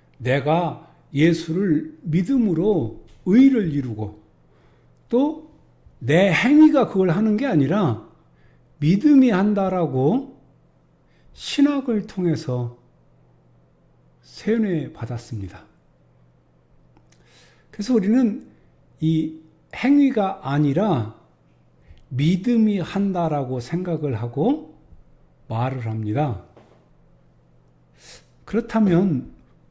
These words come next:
우리가 어떻게 의롭다함을 받을 수 있을까요? 우리에게 구원은 어떻게 임하는 것일까요?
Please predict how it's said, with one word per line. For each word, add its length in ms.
우리가 520
어떻게 920
의롭다함을 960
받을 300
수 160
있을까요? 640
우리에게 320
구원은 800
어떻게 680
임하는 480
것일까요? 560